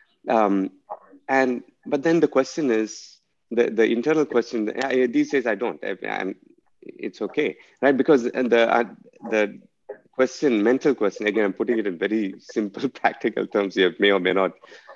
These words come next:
I think, but then I'm, um, uh, is that, um, you, you ask, okay, what is the larger picture? Because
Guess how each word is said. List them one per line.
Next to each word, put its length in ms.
I 100
think, 220
but 120
then 160
I'm, 260
um, 320
uh, 240
is 200
that, 340
um, 240
you, 240
you 220
ask, 340
okay, 280
what 220
is 120
the 80
larger 360
picture? 480
Because 440